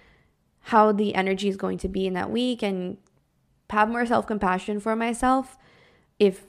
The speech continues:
a day specifically feels a little bit harder, sometimes there's a little bit of a harsher astrological placement that day. So it's just been really cool. And I always feel like when I read my little horoscopes, they're super on point because she'll do horoscopes for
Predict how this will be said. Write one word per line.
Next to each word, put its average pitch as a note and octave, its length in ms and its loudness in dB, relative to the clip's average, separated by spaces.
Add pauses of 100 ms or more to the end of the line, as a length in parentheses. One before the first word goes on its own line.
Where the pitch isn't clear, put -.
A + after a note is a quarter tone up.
(100)
a G3+ 80 2
day F#3 280 2
specifically F#3 540 -4
feels F3 360 -4
a - 60 -10
little F3+ 180 -6
bit - 100 -12
harder, G3 400 0
sometimes F#3 460 -4
there's F3 260 0 (140)
a F#3 80 -2
little F3 140 0
bit F3 100 -2
of F3 60 -2
a F3 100 -2
harsher F3 640 -4 (800)
astrological F#3 500 0
placement F#3 360 -2
that G3 160 2
day. A3+ 300 2 (280)
So G3 220 -2
it's G3 200 -6
just A3+ 120 -6
been D#4 120 -2
really G3+ 200 0
cool. F#3 400 2
And E3+ 340 -2 (200)
I F3+ 120 2
always F3+ 260 0
feel F3 140 -2
like F3 160 -2
when F3+ 100 -6
I F3 60 -6
read E3+ 240 -4
my E3+ 160 -4
little E3+ 200 0
horoscopes, E3+ 600 -2
they're F3 160 -4
super E3+ 500 -4
on E3+ 220 -2
point F#3 400 -4
because G3 280 -6
she'll F3+ 260 -4
do F3 180 -6
horoscopes E3+ 760 -6
for E3+ 340 -6